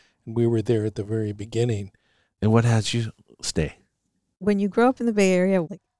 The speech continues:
Speaker 3: it's so difficult to leave because
Speaker 2: Yeah.
Speaker 3: there's so much to love, from the climate to the people to the culture. It's just a really great place to live.
Speaker 2: Yeah.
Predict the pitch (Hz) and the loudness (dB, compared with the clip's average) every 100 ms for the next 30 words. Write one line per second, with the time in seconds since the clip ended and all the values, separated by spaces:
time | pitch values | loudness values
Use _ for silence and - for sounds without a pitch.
0 | _ - - 226 202 196 - 190 185 - | _ -8 2 4 4 0 -6 -2 -2 -2
1 | 156 165 226 226 - 165 - 175 170 - | -4 -2 0 -2 -4 -8 -2 0 0 -2
2 | - 180 - - 202 185 185 170 - - | -6 -8 -6 2 4 4 2 -2 -4 -6
3 | 156 156 - - - _ _ 185 170 170 | -4 -4 -6 -12 -18 _ _ 0 0 0
4 | - 202 - - 190 185 180 170 165 - | -2 -4 -2 2 4 4 2 0 -2 -6
5 | - - 180 170 160 - 202 185 156 143 | -8 -2 0 0 -4 -2 -2 -2 -4 -4
6 | 143 - 180 175 175 - 175 185 - 160 | -6 -4 -2 -2 -4 -2 -2 -2 -4 -4
7 | 156 165 180 - - 196 - - _ _ | -4 -10 -14 -8 -4 -4 -6 -18 _ _
8 | _ _ 190 185 190 196 190 - 170 - | _ _ -2 0 2 0 -2 -2 -4 -4
9 | 185 190 - 175 170 202 - - _ _ | -8 -8 -6 -4 -2 -4 -6 -12 _ _
10 | _ 78 | _ -2